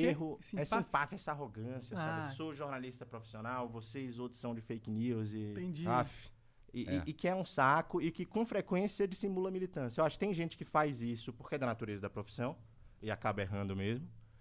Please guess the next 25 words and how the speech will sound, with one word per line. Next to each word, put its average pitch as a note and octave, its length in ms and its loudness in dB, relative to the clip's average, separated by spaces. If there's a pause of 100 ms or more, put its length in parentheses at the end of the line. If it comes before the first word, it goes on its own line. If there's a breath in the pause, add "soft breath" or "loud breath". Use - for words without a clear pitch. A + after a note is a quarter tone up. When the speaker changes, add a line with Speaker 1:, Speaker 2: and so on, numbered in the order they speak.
(200 soft breath)
Speaker 1:
Tem G3+ 100 0
gente F3+ 200 0
que - 80 -16
faz C#3+ 160 4
por C3 120 -4
militância, C3 380 -2
tem A3 80 -2
gente A3+ 80 -4
que - 60 -12
faz G#3+ 100 -2
por C4 80 -8
preguiça, C#4 480 -6
cara. - 240 -16
Às A2+ 160 -6
vezes C#3+ 160 -2
no F3+ 80 0
trabalho D3+ 400 4
você - 100 -8
também A3 280 -6 (240)
faz D#3 220 -4
uma D3+ 60 2
bobagem A#2+ 460 0
ali A2+ 140 0
por A#2 100 -4
preguiça, A#2 240 -2